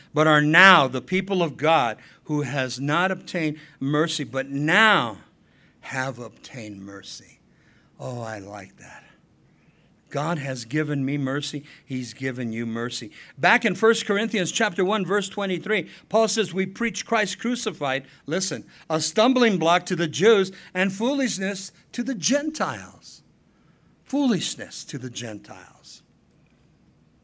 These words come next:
God wants to set us free. I want to cap on a word here. Verse nine, "You are a chosen generation, a royal priesthood,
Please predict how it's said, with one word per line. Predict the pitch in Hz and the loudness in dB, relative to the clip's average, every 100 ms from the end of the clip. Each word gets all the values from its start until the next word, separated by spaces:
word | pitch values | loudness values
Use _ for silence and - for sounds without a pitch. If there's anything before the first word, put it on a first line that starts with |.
| _ - | _ -16
God | 123 175 214 | -8 -6 -4
wants | 185 175 185 175 | -4 -4 -4 -4
to | 151 | -4
set | - 151 | -4 -4
us | 147 123 | -8 -10
free. | - 127 101 - - - _ _ _ _ | -10 -10 -12 -14 -20 -20 _ _ _ _
I | 151 | -6
want | 254 233 | -4 -6
to | - _ _ | -10 _ _
cap | - 202 190 | -8 -8 -4
on | 156 127 | -4 -2
a | 117 | -4
word | 120 139 135 | -2 -2 -2
here. | - 101 95 - | -8 -12 -12 -16
Verse | 120 151 180 - | -8 -4 -4 -6
nine, | 117 98 101 - - - | -6 -8 -12 -18 -20 -14
"You | 139 147 | -2 0
are | 147 | 0
a | |
chosen | 147 185 190 190 185 | -2 -2 -2 -2 -2
generation, | 165 160 143 123 123 135 | -2 -2 -2 -4 -4 -4
a | |
royal | 127 156 190 | -2 -4 -4
priesthood, | 190 123 120 | -6 -6 -6